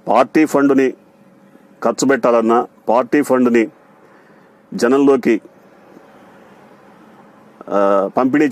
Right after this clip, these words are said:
చేయాలన్నా, ఓటర్లకు పంపిణీ చేయాలన్నా ఐటీ దాడులు,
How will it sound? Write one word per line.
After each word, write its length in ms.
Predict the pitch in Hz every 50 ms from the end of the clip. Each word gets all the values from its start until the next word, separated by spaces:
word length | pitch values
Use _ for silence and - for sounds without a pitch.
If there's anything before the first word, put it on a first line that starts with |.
| - 127
చేయాలన్నా, 420 | 120 120 113 113 110 113 110 - - - - 104 95 - - - - - - - - - - - - - -
ఓటర్లకు 440 | 104 127 135 143 147 151 147 123 117
పంపిణీ 300 | 120 120 110 123 131 110 -
చేయాలన్నా 440 | 120 113 107 104 104 101 107 117 - - - - - - - - - - - - - - - - - - - - - - - - -
ఐటీ 260 | 110 127 120 123 143
దాడులు, 500 | 139 127 127 127 120 120 117 120 135 196